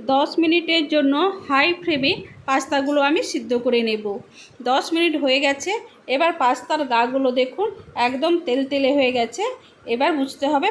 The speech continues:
পাস্তাগুলো সিদ্ধ হয়ে গেছে। এবার আমি ঝাড়ুনিতে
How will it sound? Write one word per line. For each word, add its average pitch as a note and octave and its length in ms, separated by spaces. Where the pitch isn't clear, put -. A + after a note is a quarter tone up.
পাস্তাগুলো C#4+ 480
সিদ্ধ B3 300
হয়ে A3+ 260
গেছে। G#3 260
এবার C#4+ 280
আমি D4 160
ঝাড়ুনিতে C4+ 580